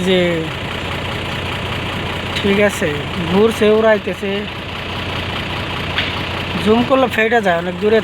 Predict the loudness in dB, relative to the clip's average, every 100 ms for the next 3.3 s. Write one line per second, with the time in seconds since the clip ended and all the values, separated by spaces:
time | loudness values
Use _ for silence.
0 | 2 -2 -2 -6 -6 -6 -4 -2 -2 -2
1 | -4 -4 -2 -2 2 4 6 8 6 6
2 | 4 4 2 4 2 2 2 0 0 2
3 | 2 0 -2